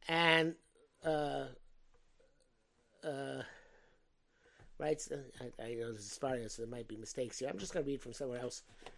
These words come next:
where it's more clear, <laughs> somebody who summarizes it, because I, I, I can't trust Sfaria. So he says here, uh, the halacha is that, uh, uh, if, um,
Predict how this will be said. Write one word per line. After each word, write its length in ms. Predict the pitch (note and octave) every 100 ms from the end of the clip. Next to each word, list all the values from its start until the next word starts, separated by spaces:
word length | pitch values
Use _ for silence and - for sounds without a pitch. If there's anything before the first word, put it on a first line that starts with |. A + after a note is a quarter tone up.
| -
where 140 | B2+ B2
it's 160 | A2+
more 180 | C#3 A#2+
clear, 300 | - C#3 B2
<laughs> 40 | -
somebody 280 | C#3 B2
who 80 | A#2
summarizes 560 | - C3 A#2 A2+ G#2 G2+
it, 160 | F#2+
because 340 | G2+ - A2 - A#2+
I, 120 | A#2+
I, 120 | A#2+ - - - - - - -
I 40 |
can't 240 | - C3+ A2
trust 380 | B2+ A2 - -
Sfaria. 480 | - B2 A2+ G2+ F#2+
So 140 | -
he 80 | C#3
says 260 | C3 E3 D3+
here, 220 | F3 D#3+ - - - - - D3+
uh, 60 | D3+
the 80 | D#3+
halacha 400 | D#3+ F#3 A3+ A3+
is 240 | G#3 F#3+ E3
that, 180 | F3
uh, 400 | E3 F#3 F3 -
uh, 60 | F3 -
if, 320 | F3+ D#3+ - D#3
um, 320 | D3 D3